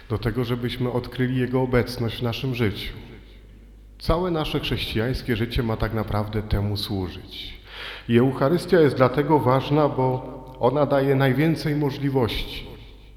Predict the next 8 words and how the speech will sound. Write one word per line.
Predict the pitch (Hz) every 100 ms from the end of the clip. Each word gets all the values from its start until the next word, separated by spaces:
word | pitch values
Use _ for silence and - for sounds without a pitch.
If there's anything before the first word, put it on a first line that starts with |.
| - - - -
największą | 113 135 147 - 143 131
pewność | 143 139 98 92 90 - - - - - - - - - - - - - - - - - - - - - -
w | -
tym | - 123
spotkaniu | - - 110 - 127 120
z | -
Panem | 120 113 110
Bogiem. | 107 98 -